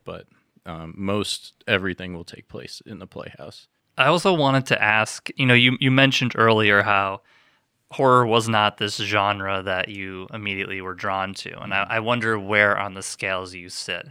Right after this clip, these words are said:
Speaker 2: Are you on the far wuss side,
Speaker 1: <laughs>
Speaker 2: like me, where I avoided, <laughs> where I avoided the horror aisle in Blockbuster
Speaker 1: Mm.
Speaker 2: as long as I could? Or
Speaker 1: Yeah.
Speaker 2: were you more so in the middle?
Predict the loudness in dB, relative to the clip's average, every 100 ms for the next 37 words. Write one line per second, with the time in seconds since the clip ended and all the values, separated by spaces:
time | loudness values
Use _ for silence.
0 | -6 -4 -2 -4 -6 -12 -18 _ _ _
1 | _ _ _ 0 0 -2 0 4 6 6
2 | 2 -4 -6 -2 0 2 0 -6 -10 -8
3 | 2 2 4 2 2 0 -4 2 6 6
4 | 6 4 2 2 2 2 2 0 -4 -16
5 | -14 -10 -10 -10 -14 -14 -12 -10 0 4
6 | 6 6 4 2 -2 0 2 2 0 -2
7 | -8 -8 -4 -4 0 0 4 4 4 2
8 | 0 -6 -6 0 0 -2 -4 -4 -4 -4
9 | -4 -6 -2 -2 -2 -4 -4 -2 -4 -4
10 | -8 _ -20 -20 _ _ 2 6 8 8
11 | 8 6 6 6 6 6 0 -2 -4 -6
12 | 0 4 6 6 4 -2